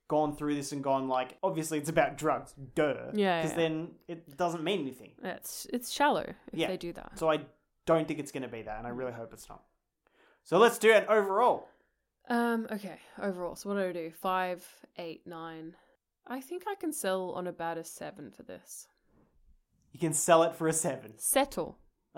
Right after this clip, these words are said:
Speaker 1: Okay.
Speaker 2: Yeah.
Speaker 1: I can sell on a seven. <laughs>
Speaker 2: And it's sort of in the middle of what I, what I did. I definitely enjoyed it a lot more than I thought I was going to.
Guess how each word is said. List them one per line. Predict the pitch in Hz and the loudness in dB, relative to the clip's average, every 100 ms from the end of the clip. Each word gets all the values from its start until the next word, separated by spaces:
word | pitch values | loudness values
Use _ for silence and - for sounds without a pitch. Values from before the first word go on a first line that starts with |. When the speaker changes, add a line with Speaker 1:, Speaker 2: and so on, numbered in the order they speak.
| 175 | 0
Speaker 1:
Okay. | 170 - 139 - - | 0 0 -4 -6 -8
Speaker 2:
Yeah. | 202 170 - _ | -8 -8 -8 _
Speaker 1:
I | 214 | -8
can | 302 | -6
sell | 294 - 277 254 220 | -2 4 6 6 2
on | 196 | -2
a | 185 | -2
seven. | 135 - - _ | -4 -6 -12 _
<laughs> | 190 - 226 - 247 254 254 - | -10 -6 -4 -4 -4 -8 -10 -8
Speaker 2:
And | 254 | -8
it's | 269 - | -6 -6
sort | 311 294 | -2 -2
of | 285 | 0
in | 262 | 2
the | |
middle | 208 196 202 | 2 4 2
of | 196 | 2
what | 185 180 | 0 0
I, | 175 165 - | 0 -2 -6
what | - 180 | -4 0
I | 170 165 165 - - | 0 0 -6 -10 -4
did. | 175 165 233 - _ - _ _ | -2 -2 -4 -12 _ -20 _ _
I | - | 0
definitely | 202 240 240 294 262 | 4 4 4 4 4
enjoyed | 220 208 | 6 4
it | 202 | 4
a | |
lot | 185 185 | 4 2
more | 180 175 | 2 0
than | 170 | -2
I | 165 | -4
thought | 170 165 | -2 -2
I | 170 | -2
was | 170 175 | -2 -4
going | 165 165 170 | -2 -2 0
to. | 202 285 | 0 0